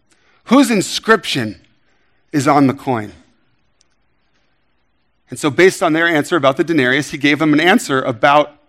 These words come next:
Caesar and the denarius. We'll, we'll give to Caesar what is Caesar's. Where else in the Bible do we hear a language like likeness and image?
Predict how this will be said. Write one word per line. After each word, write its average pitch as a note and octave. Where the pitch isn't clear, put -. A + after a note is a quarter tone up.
Caesar D3+
and C3+
the C3+
denarius. C3+
We'll, C3
we'll C3
give D3
to G3+
Caesar C#3
what C3
is A#2
Caesar's. A2+
Where G#3+
else F3
in D#3
the B2+
Bible C3
do C3+
we B2+
hear C3+
a B2+
language B2
like A2+
likeness B2
and A2+
image? C3+